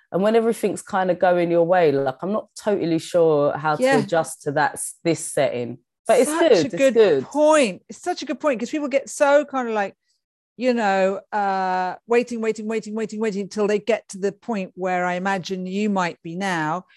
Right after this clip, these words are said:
Speaker 2: And actually, it's like, well, how, how does this work? H-, how do,
Speaker 1: Yeah.
Speaker 2: how do you operate in this space, right? It's like, yeah.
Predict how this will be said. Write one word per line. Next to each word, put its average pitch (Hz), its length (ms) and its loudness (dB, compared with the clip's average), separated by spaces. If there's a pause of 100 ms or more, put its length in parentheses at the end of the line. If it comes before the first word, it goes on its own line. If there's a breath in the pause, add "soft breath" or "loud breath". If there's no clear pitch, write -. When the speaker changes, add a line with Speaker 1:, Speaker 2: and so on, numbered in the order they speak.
(340 soft breath)
Speaker 2:
And 226 140 0
actually, 233 720 0
it's 214 140 -8
like, 220 140 -6
well, 226 180 0
how, 247 200 -4
how 254 200 -2
does 254 140 -6
this - 240 -6
work? 175 340 -2 (320)
H-, - 60 -18
how 247 360 -2
do, 220 80 4
Speaker 1:
Yeah. 247 280 6
Speaker 2:
how 294 140 4
do 311 80 0
you 285 140 4
operate 277 400 2
in 240 100 -6
this 330 180 -6
space, 170 440 -4
right? 220 240 -2
It's 220 240 -10
like, 220 320 -6
yeah. 262 220 -2